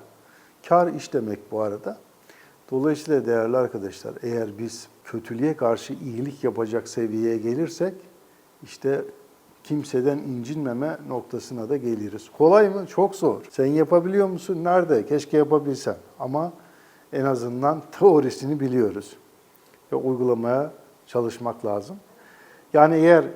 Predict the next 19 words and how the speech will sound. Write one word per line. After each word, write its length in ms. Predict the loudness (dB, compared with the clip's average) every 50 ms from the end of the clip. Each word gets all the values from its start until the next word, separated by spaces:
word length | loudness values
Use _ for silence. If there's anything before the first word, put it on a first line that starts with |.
| -10 -4
dinimize 560 | -2 0 0 2 2 0 0 0 0 0 0 2
karşı 460 | 4 4 4 4 2 -2 -6 -4 -2
bir 100 | 0 0
saldırı, 580 | 0 2 4 6 6 6 4 2 0 0 0
bir 80 | -2 -4
kötülük 500 | -4 -4 -6 -6 -6 -8 -8 -8 -4 -2
yoksa 360 | -2 -4 -4 -4 -4 -4 -4
şahsımıza 720 | 0 4 4 6 6 4 2 -4 -10 -8 -4 0 0 2 2
ve 140 | 2 0
nefsimize 500 | 0 0 -2 -2 -4 -8 -10 -6 -4 -2
olanları 600 | -2 0 0 -2 -2 -4 -2 -2 -2 -2 -2 -4 -6 -10 -20 -20 -20 _ _ _ -10 _
affedelim 680 | 6 6 6 6 6 2 2 2 2 2 2 0 -2 -4
gitsin, 300 | -6 -8 -10 -12 -12 -10
unutalım. 500 | -6 -6 -6 -4 0 2 2 2 2 -4 -10 -12 _
"İyilerin 480 | 0 2 4 6 8 8 6 6 4 2
intikamı 540 | 0 0 -2 -4 2 4 4 4 4 2 0
unutmaktır." 640 | -2 -2 -4 -2 0 0 0 0 -2 -4 -6 -4 -4
demişler. 560 | -6 -6 -8 -12 -14 -14 -14 -16 -16 -16 -20 -20 -20 _ _ _ _ _ _ _ _ _ -20 -20 _ _ _
Çünkü 580 | -12 -8 -6 -6 -4 -2 0 0 0 0 -2